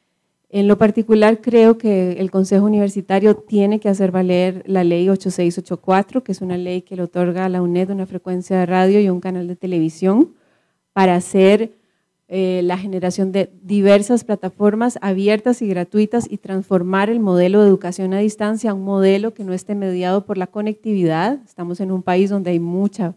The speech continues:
brecha digital y ustedes han de saberlo, y cuando escuchen a los estudiantes lo que cuesta subir una tarea por un celular, digamos, eh, o lo que cuesta conectarse en una comunidad donde ni siquiera hay cobertura telefónica.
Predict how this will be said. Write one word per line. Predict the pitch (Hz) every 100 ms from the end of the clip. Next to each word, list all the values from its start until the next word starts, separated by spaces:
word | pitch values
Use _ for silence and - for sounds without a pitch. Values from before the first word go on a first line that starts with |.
| _
brecha | 185 175 190
digital | 170 180 175 180 185 190 _ _ _
y | 185
ustedes | - 175 180 - _ _ _ _
han | 190 202
de | 208
saberlo, | 220 208 202 185 175
y | 202
cuando | 202 170 170
escuchen | - 180 185
a | 185
los | 190
estudiantes | 196 190 190 185 180 185 202
lo | 180
que | 180
cuesta | 180 190 202
subir | 190 175 180
una | 185
tarea | 180 180 175 175 185 _ _ _ -
por | 190
un | 190
celular, | 190 202 185 185 185 180 180 185
digamos, | 170 170 170 180 175 _ -
eh, | 180 - _ _ - - -
o | 185 185 180
lo | 180
que | 185
cuesta | 185 185 -
conectarse | 190 190 180 196 185 190
en | 185
una | 175
comunidad | 175 196 185 175 175
donde | 196 180
ni | 175
siquiera | 180 175 175
hay | 180
cobertura | 185 180 170 170 175 180
telefónica. | - 165 - 160 180 _